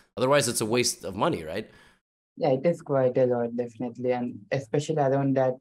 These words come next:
Speaker 2: time, I, I wasn't even, like, uh, my results were not even showing. So I'm very thankful to my parents that despite all that, they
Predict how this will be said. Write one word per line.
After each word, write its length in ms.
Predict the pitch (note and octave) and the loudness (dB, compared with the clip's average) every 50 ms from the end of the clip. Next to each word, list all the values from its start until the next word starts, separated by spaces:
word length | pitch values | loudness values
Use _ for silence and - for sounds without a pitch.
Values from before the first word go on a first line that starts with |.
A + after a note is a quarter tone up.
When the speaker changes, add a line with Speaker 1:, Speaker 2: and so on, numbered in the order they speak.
| - | -4
Speaker 2:
time, 380 | - D3 C#3+ C#3+ C#3+ C#3+ C#3 - | -2 -2 0 0 -2 -2 -4 -2
I, 420 | - B2+ B2 A#2+ B2 B2 - - C#3+ - - - _ _ _ _ _ - | -2 -2 -2 -2 -2 -2 -2 -4 -6 -10 -18 -20 _ _ _ _ _ 0
I 80 | D3+ C3 | 0 2
wasn't 460 | B2 B2+ C3 B2+ C3 C3+ C3+ C3+ C#3+ | 4 4 4 4 4 4 2 4 2
even, 360 | C3+ B2+ B2+ B2 B2 A#2+ A#2 | 2 0 -2 -4 -6 -6 -6
like, 320 | A#2 A#2 A#2+ A#2+ A#2 - - - - - - - | -6 -6 -8 -10 -14 -18 -20 -20 -20 -20 -8 -4
uh, 380 | - C3 C3 B2+ B2+ B2+ B2+ - - - | -2 -2 0 0 -2 -2 -4 -4 -8 -4
my 200 | - - C3+ C3 | 0 2 4 4
results 340 | B2+ C3 B2+ C#3+ D3 C#3+ D3 C#3+ | 6 6 6 4 4 2 2 4
were 120 | C#3+ C3+ | 4 4
not 260 | C3 C3 B2+ B2+ B2 | 6 6 4 4 4
even 420 | C3+ C3+ B2+ B2+ C3 B2+ B2 A#2+ A#2 | 4 4 4 2 2 0 0 -4 -4
showing. 600 | A#2 - C#3 B2+ B2 B2+ B2 B2+ C#3 C#3+ - - | -4 0 0 2 2 2 0 -4 -6 -8 -10 -10
So 320 | - - C3+ B2+ B2 - _ _ _ - | -6 -2 -2 -2 -2 -4 _ _ _ -4
I'm 220 | C3+ C3 B2 B2 | -2 0 2 4
very 180 | B2 B2+ C3+ C#3+ | 4 4 4 4
thankful 380 | C#3+ C#3+ C3 B2+ C3 C#3+ C3 | 4 2 0 0 0 0 0
to 80 | C3+ C#3 | 2 0
my 160 | B2+ B2+ A#2+ | -2 -2 -2
parents 400 | A#2+ - B2+ A#2+ B2 B2 A#2+ A#2 | 0 0 2 2 2 -2 -4 -4
that 220 | - B2+ A#2+ A#2 A#2 _ _ _ - | -2 -2 -2 -2 -4 _ _ _ -4
despite 380 | B2+ B2+ A#2 A2 C3+ C3 B2 | -4 -4 -2 0 2 2 4
all 160 | B2+ B2 A#2+ A#2 | 4 2 2 2
that, 240 | B2 A#2+ A#2 A#2+ | 0 0 -2 -2
they 300 | A#2 B2+ A#2 A#2 A#2 A#2+ | -4 -4 -4 -4 -6 -12